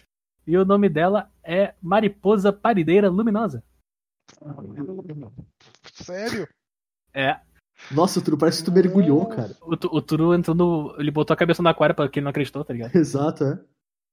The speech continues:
Speaker 2: Caraca, velho. É sério que esse é o nome mesmo? Esse é o nome, nome?
Speaker 1: É, é Mariposa Parideira
Speaker 3: É,
Speaker 1: e daí
Speaker 3: Broadmouth.
Speaker 1: Luminosa.
Speaker 2: Ah, meu. <laughs>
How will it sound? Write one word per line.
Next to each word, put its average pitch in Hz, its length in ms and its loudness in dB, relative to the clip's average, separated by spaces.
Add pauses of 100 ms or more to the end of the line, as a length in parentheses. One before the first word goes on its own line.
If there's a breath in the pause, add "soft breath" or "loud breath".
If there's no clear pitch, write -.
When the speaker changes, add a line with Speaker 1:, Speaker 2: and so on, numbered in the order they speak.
(100)
Speaker 2:
Caraca, 123 960 -8
velho. 117 260 -8
É 110 80 -8
sério 160 240 -4
que - 100 -8
esse 190 120 -4
é 180 40 0
o 170 60 -6
nome 147 300 -6
mesmo? 131 340 -12
Esse 117 160 -16
é 147 40 -8
o - 20 -12
nome, 139 240 -10
nome? 131 260 -12 (320)
Speaker 1:
É, - 300 -6
é 131 40 -2
Mariposa 156 540 2
Parideira 175 680 0 (320)
Speaker 3:
É, 349 60 -4
Speaker 1:
e - 40 -2
daí 139 460 4
Speaker 3:
Broadmouth. 127 40 0
Speaker 1:
Luminosa. 139 460 -4 (640)
Speaker 2:
Ah, 131 180 2
meu. 120 360 -8 (680)
<laughs> - 260 -18